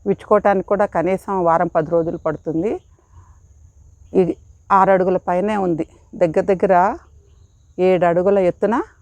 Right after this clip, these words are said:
పెరిగింది. ఇది కూడా హండ్రెడ్ రూపీస్ టబ్లోనే ఉంది. ఈ మొగ్గ వచ్చిన తర్వాత కాడ ఇంత పొడవు పెరిగింది. ఆ పువ్వు బరువు ఆపేంత బలంగా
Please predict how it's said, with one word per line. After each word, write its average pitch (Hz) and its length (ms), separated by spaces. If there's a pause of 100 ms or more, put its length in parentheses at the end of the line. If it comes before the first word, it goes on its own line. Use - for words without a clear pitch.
(140)
పెరిగింది. 156 460 (680)
ఇది 196 160
కూడా 220 160 (100)
హండ్రెడ్ 175 340
రూపీస్ 180 300
టబ్లోనే 160 420 (100)
ఉంది. 165 220 (1300)
ఈ 196 140 (420)
మొగ్గ 196 220 (160)
వచ్చిన 220 280 (140)
తర్వాత 185 420 (1080)
కాడ 202 280 (220)
ఇంత 196 320 (320)
పొడవు 202 280 (120)
పెరిగింది. 170 500 (600)
ఆ 190 40 (100)
పువ్వు 220 240 (120)
బరువు 208 320 (640)
ఆపేంత 190 540 (140)
బలంగా 196 380